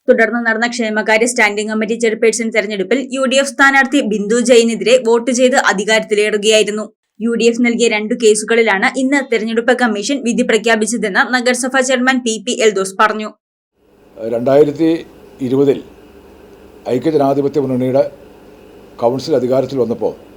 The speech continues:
Speaker 2: ചെയർമാൻ എന്നുള്ളതിൽ എനിക്ക് രാവിലെ പതിനൊന്ന് മണിക്ക് വോട്ട് ചെയ്തു. ഉച്ചയ്ക്ക് രണ്ട് മണിക്ക് ബഹുമാന-,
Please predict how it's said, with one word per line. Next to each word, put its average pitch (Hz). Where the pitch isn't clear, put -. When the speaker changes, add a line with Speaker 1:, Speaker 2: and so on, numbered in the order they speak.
Speaker 2:
ചെയർമാൻ 143
എന്നുള്ളതിൽ 151
എനിക്ക് 135
രാവിലെ 123
പതിനൊന്ന് 127
മണിക്ക് 135
വോട്ട് 117
ചെയ്തു. 117
ഉച്ചയ്ക്ക് 143
രണ്ട് 147
മണിക്ക് 143
ബഹുമാന-, 135